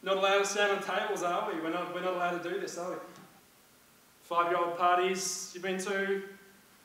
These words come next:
pop! Now that's what happens in the classroom. Anybody here struggling for an A? Struggling for a B?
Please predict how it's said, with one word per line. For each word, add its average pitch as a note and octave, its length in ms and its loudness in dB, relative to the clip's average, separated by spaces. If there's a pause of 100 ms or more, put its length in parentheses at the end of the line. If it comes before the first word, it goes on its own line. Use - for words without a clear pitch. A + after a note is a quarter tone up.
(960)
pop! C5+ 160 8 (1500)
Now F#3 120 2
that's A#3 220 6
what A#3+ 140 2
happens G#3+ 560 -2 (240)
in G#3 160 -2
the F#3+ 80 0
classroom. F#3+ 680 0 (580)
Anybody D#3+ 340 -2
here F3 140 -2
struggling F3 440 -2
for F3+ 120 -2
an F3+ 80 0
A? G3 380 2 (540)
Struggling F#3+ 360 0
for G3+ 140 -2
a F#3+ 40 -2
B? G#3+ 380 -2